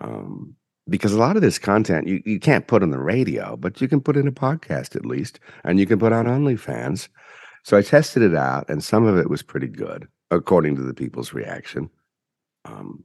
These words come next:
I got a few comments saying, "This is good, don't stop." Um, but I still feel like in all of my work, in everything that I do, that I'm just, I'm working towards being good.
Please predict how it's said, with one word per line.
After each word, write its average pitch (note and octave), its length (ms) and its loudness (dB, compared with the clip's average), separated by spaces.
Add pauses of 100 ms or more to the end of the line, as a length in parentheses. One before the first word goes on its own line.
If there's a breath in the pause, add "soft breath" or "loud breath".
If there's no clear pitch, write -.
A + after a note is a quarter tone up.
I - 80 -4
got - 220 -8
a - 40 -8
few - 200 -10
comments A#1 600 -10
saying, B1+ 300 -8
"This D#2+ 120 -6
is D#2 160 -6
good, E2+ 260 -2
don't D2+ 240 -4
stop." E2+ 480 -6 (720 soft breath)
Um, D2 360 -8 (120)
but G2 140 -2
I G2+ 80 4
still A#2+ 320 2
feel F2+ 320 2
like C#2 380 -4 (300)
in G2 140 6
all G#2+ 320 6
of G2 140 6
my F#2+ 220 2
work, F2+ 500 -4 (420)
in G2 180 4
everything G#2 600 4
that F2+ 120 2
I F2 140 0
do, D#2 420 -2 (640)
that C#2+ 320 -4 (320)
I'm D2+ 160 -2
just, F2 240 -6 (500)
I'm D2 200 -8
working E2 360 0
towards D2+ 440 -2
being D2 320 -2
good. - 360 -4